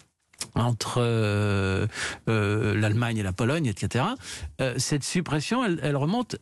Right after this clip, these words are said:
effectivement à mille neuf cent quatre-vingt-douze. Et à partir du moment où on a fait ça,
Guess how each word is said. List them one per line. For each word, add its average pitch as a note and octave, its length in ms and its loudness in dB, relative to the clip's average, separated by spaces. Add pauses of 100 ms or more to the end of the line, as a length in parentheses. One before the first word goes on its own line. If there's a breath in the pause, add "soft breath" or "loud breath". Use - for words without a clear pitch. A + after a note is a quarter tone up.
effectivement E3+ 680 0
à - 80 0
mille D3 160 2
neuf D3+ 120 0
cent C4 140 -2
quatre-vingt-douze. B2+ 800 -2 (640 loud breath)
Et E3+ 280 2 (100)
à F#3 100 0
partir C4 320 2
du B3 60 4
moment B3 120 2
où D3+ 120 4
on C3+ 100 2
a B2 80 2
fait D3+ 180 0
ça, C4+ 220 0